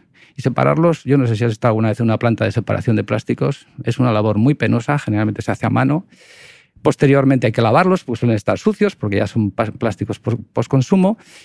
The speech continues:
Y finalmente, pues, eh, bien, o bien se trocean, o bien se ponen en una especie de, de packs y se mandan a las empresas que lo vayan a reciclar. Pero una vez que llegan allí, una parte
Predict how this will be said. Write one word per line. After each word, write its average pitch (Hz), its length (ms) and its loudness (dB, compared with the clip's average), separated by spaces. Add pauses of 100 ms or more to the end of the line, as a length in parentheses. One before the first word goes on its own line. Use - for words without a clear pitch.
Y 143 480 4
finalmente, 151 880 2
pues, 120 320 0
eh, 107 480 0
bien, 113 220 0
o 101 180 -2
bien 123 160 0
se 123 160 -2
trocean, 160 640 0
o 113 60 0
bien 127 160 -2
se 120 100 -6
ponen 120 300 0
en 123 100 0
una 127 140 0
especie 131 340 -4
de, 120 480 0
de 120 300 -2
packs - 500 -4
y 131 120 -4
se 113 120 -4
mandan 120 340 2
a 110 80 0
las 95 140 -4
empresas 110 400 -4
que - 100 -10
lo 98 100 -2
vayan 101 220 -2
a - 60 -6
reciclar. - 420 -12 (720)
Pero 165 280 6
una 202 240 4
vez 202 220 2
que 185 100 2
llegan 180 240 2
allí, 202 300 0 (1000)
una 151 240 6
parte 135 380 0